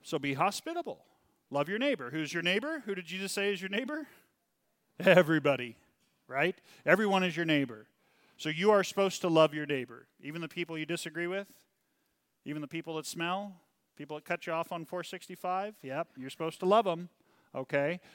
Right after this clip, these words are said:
uh, and pray for 'em. People have cheated against you. I mean, yes.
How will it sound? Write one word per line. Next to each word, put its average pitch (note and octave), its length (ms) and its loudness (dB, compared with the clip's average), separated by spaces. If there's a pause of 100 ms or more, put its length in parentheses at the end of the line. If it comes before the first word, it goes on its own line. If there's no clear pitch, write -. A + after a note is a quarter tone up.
(160)
uh, B2+ 260 2
and D3+ 160 -4
pray F#3+ 220 2
for C#3 240 -4
'em. C3+ 100 -4
People D3 280 -4
have C#3 120 -2
cheated F3 360 -2
against F3 360 -4
you. F#3 320 0
I D3+ 80 0
mean, C#3+ 300 -4 (140)
yes. C#3 500 -2